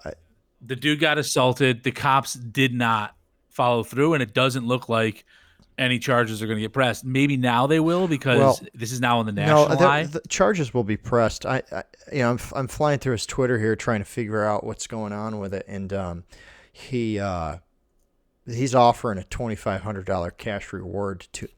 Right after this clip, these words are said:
Speaker 1: any person that can be identified in the, in the assault videos. I mean, he's pretty much been tweeting,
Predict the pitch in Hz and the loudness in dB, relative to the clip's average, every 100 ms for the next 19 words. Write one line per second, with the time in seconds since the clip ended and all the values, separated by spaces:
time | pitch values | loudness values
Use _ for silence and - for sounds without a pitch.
0 | - 120 113 - 117 110 101 90 - 95 | -8 -6 -6 -6 -6 -6 -8 -8 -10 -8
1 | 90 90 98 95 - 95 98 92 80 - | -6 -6 -6 -8 -6 -6 -6 -10 -12 -14
2 | 95 92 87 - 98 98 95 95 90 92 | -14 -10 -10 -6 -6 -6 -10 -10 -10 -12
3 | - - - - 101 92 131 - _ _ | -16 -20 -14 -8 -6 -2 -2 -2 _ _
4 | - - - 175 127 110 - - 95 - | -18 -4 2 4 4 0 -2 -4 -6 -4
5 | 113 107 95 82 | -4 -4 -4 -8